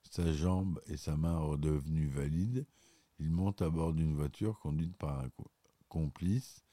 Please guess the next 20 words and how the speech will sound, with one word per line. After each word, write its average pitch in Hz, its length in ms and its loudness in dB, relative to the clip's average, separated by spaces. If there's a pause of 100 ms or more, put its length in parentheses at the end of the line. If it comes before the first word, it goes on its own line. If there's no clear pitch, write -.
(500)
Celui-ci 87 1080 -2
est 82 60 0
présenté 73 520 -2
sous 76 180 -8
le 69 160 -4
nom 82 180 2
de 76 140 0
Kobayashi, 78 1000 -4 (520)
qui 87 100 -2
s'éloigne. 65 800 -2 (800)
Et 71 40 -4
voilà 73 560 0
la, 69 400 -4
la 69 180 -4
grande 78 420 2
scène 69 360 -2
finale 69 840 -2
de 69 240 -2
ce - 180 -8
film, 78 360 -2